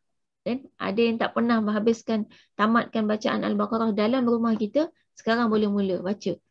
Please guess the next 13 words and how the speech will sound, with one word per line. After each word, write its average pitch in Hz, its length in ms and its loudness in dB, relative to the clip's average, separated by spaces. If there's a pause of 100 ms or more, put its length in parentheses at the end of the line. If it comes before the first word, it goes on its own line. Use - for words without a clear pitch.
(260)
Maknanya 233 320 0
selama 226 320 2
sepuluh 226 240 0
tahun 226 320 2
duduk 220 80 4
rumah 226 320 2
tu, 269 160 -4
setan 226 400 -2
dah 214 80 0
duduk 202 240 2
sekali 208 240 -2
dengan 202 160 -2
kita. 202 320 -8